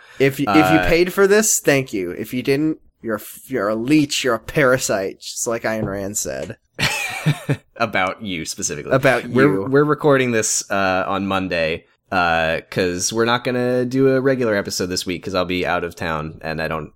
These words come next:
Speaker 2: have time. So
Speaker 1: Yeah.
Speaker 2: we're gonna do a fanfic reading. And I've got a fanfic for you.
Speaker 1: Oh, God.
Speaker 2: And let me just send you this.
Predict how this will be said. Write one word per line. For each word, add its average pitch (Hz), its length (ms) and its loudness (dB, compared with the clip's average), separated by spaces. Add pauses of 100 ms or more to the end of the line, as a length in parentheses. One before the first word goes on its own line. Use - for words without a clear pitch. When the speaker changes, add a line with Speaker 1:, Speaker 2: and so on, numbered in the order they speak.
(140)
Speaker 2:
have 80 160 -6
time. 67 400 -8
So 80 460 0
Speaker 1:
Yeah. 78 140 -6 (440)
Speaker 2:
we're 123 180 0
gonna 147 140 4
do 143 160 4
a - 40 0
fanfic 143 400 0
reading. 85 420 -4 (920)
And 107 180 0
I've 107 120 -2
got 143 180 2
a - 20 -2
fanfic 104 480 -4
for 101 140 -6
you. 117 320 0 (840)
Speaker 1:
Oh, 104 200 -4
God. 85 460 -6 (460)
Speaker 2:
And 98 280 -4
let 110 80 0
me 120 80 0
just 120 240 -2
send 104 340 0
you 95 120 -2
this. - 640 -2